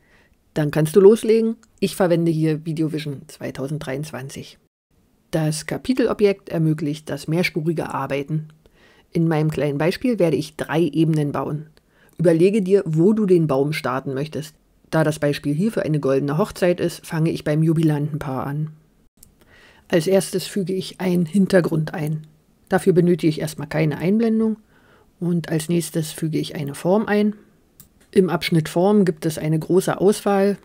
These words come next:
Ich entscheide mich einfach hier für Form acht. Ich mache diese etwas größer und platziere sie auf dem Hintergrund.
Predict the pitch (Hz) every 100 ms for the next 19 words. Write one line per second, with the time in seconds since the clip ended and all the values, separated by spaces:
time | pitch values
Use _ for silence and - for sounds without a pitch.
0 | _ - - 160 156 156 143 143 147 -
1 | - 151 135 - 165 147 143 - 151 -
2 | 147 143 147 - 160 - - _ _ _
3 | _ _ _ _ _ _ - _ - 180
4 | 190 202 165 160 156 160 151 147 - 175
5 | 233 269 269 254 - 208 202 - 175 165
6 | 160 156 160 160 147 151 - _ _ _
7 | _ _ _ _ _ _ - - 165 -
8 | 165 170 151 131 - 135 -